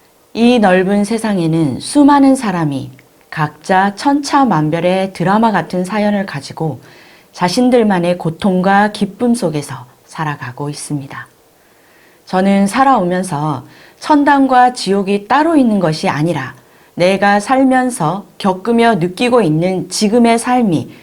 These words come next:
곧 천당이고 지옥이며, 현재의 나의 삶은 카르마 에너지를 통하여 과거와 미래를 연결하는 징검다리가 아닐까 생각했었습니다. "와,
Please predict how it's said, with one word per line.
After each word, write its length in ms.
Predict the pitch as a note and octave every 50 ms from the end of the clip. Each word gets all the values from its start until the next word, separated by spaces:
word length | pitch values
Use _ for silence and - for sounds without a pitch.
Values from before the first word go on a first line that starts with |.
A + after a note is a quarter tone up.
| - _ _
곧 360 | - - F3 F3 F3+ F3 - -
천당이고 680 | - - B3 B3 B3+ C4 B3 G#3+ D#3 C#3 C3 D#3 D#3+ D#3+
지옥이며, 640 | - - F#3 F#3 F#3 F3+ D#3 C#3+ C#3+ C#3 B2+ B2 - - _ _ _ - - - - - - - -
현재의 500 | - C#4+ C4+ C4 B3+ C4+ B3 A#3+ A#3+ A3+
나의 300 | G3 E3 E3 E3+ F3 F3+
삶은 680 | F3+ G3 F3+ E3+ F3 D3+ C#3 C#3+ D3+ D#3+ F3+ F#3 - -
카르마 400 | - - D4+ D4 D4+ C#4+ C#4+ C#4
에너지를 540 | G#3 E3 E3+ F#3 F#3+ F#3 F#3 E3 F3 F3 F3
통하여 500 | - A3+ G#3 A3+ A3 F#3 D3+ B2+ A#2 - - - - - - - _ _
과거와 600 | - - E3+ D#3 D3+ D3+ E3 D#3+ D#3+ D#3+ F3+ G3
미래를 500 | G3 F#3 F#3+ G#3+ A#3 B3 A#3+ A#3 A3+ G#3
연결하는 800 | E3+ C#3+ D3 D#3 D#3 F3 F3+ F3 D3 C3+ C3+ C#3+ D#3+ F#3 G3+ G3+ - - _ -
징검다리가 840 | - F#3 F3+ F#3+ G3 A#3 A#3+ A#3+ A#3 - E3 D3+ D#3+ D3+ E3 F3+
아닐까 680 | C#3+ B2+ C#3 D3 D3+ D3+ - - E3+ F3+ F#3 G3 G3+ G3+
생각했었습니다. 1080 | - - - G#3 G3+ G3 G#3 G3 G3 - D#3 - D#3 - - C#3 B2 A#2 - - - - - _ _ _ _ _ _ _ _ _ _ _ _ _ _ _ _ _ _ _ _ _ _
"와, 160 | - E3+ F3